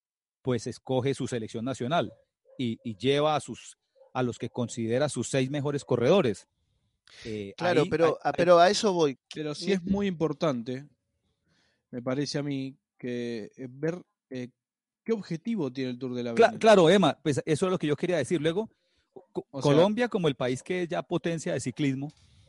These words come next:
Speaker 1: de pronto podría decir, "Venga, vamos a mostrarle al mundo que tenemos una segunda línea, tercera, cuarta, que también es capaz de ganar", por ejemplo.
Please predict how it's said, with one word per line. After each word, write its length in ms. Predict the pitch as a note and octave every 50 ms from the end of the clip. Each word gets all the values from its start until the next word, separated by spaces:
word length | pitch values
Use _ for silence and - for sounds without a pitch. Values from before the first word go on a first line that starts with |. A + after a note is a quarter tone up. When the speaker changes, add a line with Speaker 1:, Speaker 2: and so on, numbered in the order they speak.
| _ _ _ _ _ _ _
Speaker 1:
de 140 | - C3+ C3
pronto 320 | - C3 C3+ C3+ - E3 C#3+
podría 300 | D#3 C#3 B2+ C3+ D3+ D#3+
decir, 420 | D3 B2+ - C#3+ D3 D3+ - - _ _ _ _ _ _ _ _ _ _ _ _ _
"Venga, 220 | - C#3 D3 A#2 G#2
vamos 180 | A2 B2+ B2+ C#3
a 40 |
mostrarle 380 | C#3 A#2+ A#2+ - C#3 B2 A#2+ C3
al 80 | C#3 D3+
mundo 380 | D3 E3 F3 E3+ F3 G3 A3 - _ _ _ _ _ _ _ _ _ _ _ _
que 160 | - D3 C#3 -
tenemos 600 | _ - C3+ C3 C#3 D3 D#3+ E3+ F3 F3+ - -
una 300 | E3+ E3+ E3+ F3+ F3 - _
segunda 580 | - - - F3 D#3+ D3+ F#3 G#3+ G3+ G3 G3+
línea, 460 | G3 G3 G#3 G#3+ G#3 G3+ G3+ G3+ G3 -
tercera, 640 | _ - F#3+ F3+ D3+ - - F#3+ G3 F#3+ F#3+ F#3+
cuarta, 480 | - _ - G3 F#3+ F#3+ F#3 - G3 F3+
que 100 | - D#3+
también 300 | - - D3 D3 D#3 F3
es 80 | D#3+ -
capaz 260 | G3 F3+ - G3+ F#3+
de 100 | F#3+ F#3+
ganar", 300 | F3+ F3+ A#3 A#3 F3+ -
por 140 | D3 B2+ B2
ejemplo. 400 | G3+ A3+ F#3+ - G#2 E2+ -